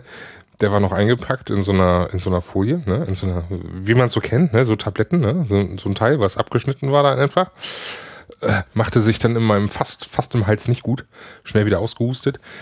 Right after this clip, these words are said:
Auf jeden Fall, äh, war das nur eine. <laughs> Und, äh, die zweite war zur Entspannung. Und die habe ich dadurch etwas später bekommen, weil ich sie irgendwann gefragt habe, so, "Sollten das nicht zwei sein? Ich habe nur eine bekommen", so.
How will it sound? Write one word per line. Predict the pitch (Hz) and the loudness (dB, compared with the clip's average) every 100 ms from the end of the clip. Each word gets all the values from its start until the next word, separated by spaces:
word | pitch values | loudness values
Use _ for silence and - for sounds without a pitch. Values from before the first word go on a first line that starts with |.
| - | -6
Auf | - 113 | -2 4
jeden | 131 139 | 4 2
Fall, | - 113 117 | 0 2 2
äh, | - 107 98 | 4 2 2
war | 117 | -2
das | - | -2
nur | 113 | 0
eine. | 131 117 76 - _ - | 2 2 0 -8 _ 0
<laughs> | 104 101 - - - - _ | 2 2 -2 -18 -20 -20 _
Und, | 101 101 98 | 0 0 0
äh, | 104 95 | 0 -2
die | |
zweite | 92 - 107 - 131 127 127 110 110 - - | -2 -2 0 4 4 4 2 -2 -6 -16 -2
war | 110 113 113 110 101 107 | 2 4 6 4 0 -8
zur | - 110 101 | -6 0 2
Entspannung. | 92 90 - - 95 120 170 - - - - - - - - - _ - | 2 -4 -4 -4 -2 -2 -4 -14 -16 -18 -20 -20 -20 -20 -20 -20 _ -4
Und | 104 - _ | -4 -6 _
die | - - | -12 -4
habe | 131 | -2
ich | 127 | 2
dadurch | 120 120 | 0 0
etwas | 117 113 | 0 -2
später | - 160 113 | 0 2 2
bekommen, | 98 110 | 2 2
weil | 107 | 0
ich | 92 | 0
sie | 117 | 0
irgendwann | 113 107 | 2 0
gefragt | 92 117 | 0 -2
habe, | 98 | -2
so, | 92 | -4
"Sollten | 90 98 - | -2 0 -2
das | 101 | -4
nicht | 90 - | -6 -8
zwei | - 104 | -6 -4
sein? | 113 120 | 0 0
Ich | 107 | 0
habe | 101 | -4
nur | 92 | -6
eine | - 110 | -4 -6
bekommen", | 110 117 113 | -4 -4 -4
so. | 98 | -6